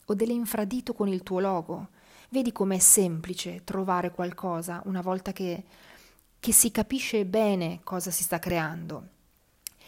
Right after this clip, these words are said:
È importante anche diversificare ciò che offri al tuo pubblico, non offrire sempre le solite cose,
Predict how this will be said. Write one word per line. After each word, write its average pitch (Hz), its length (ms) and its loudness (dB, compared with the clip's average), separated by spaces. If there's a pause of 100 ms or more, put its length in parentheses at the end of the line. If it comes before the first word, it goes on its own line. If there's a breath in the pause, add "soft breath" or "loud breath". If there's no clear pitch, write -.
È 247 100 -2
importante 254 520 0
anche 233 480 0
diversificare 208 1040 0
ciò 175 180 -4
che 175 140 -8
offri 165 300 -6
al 170 80 -10
tuo 170 120 -6
pubblico, - 640 -8
non 247 220 -2
offrire 220 400 0
sempre 170 340 -2
le 170 100 -4
solite 165 380 -6
cose, 170 460 -6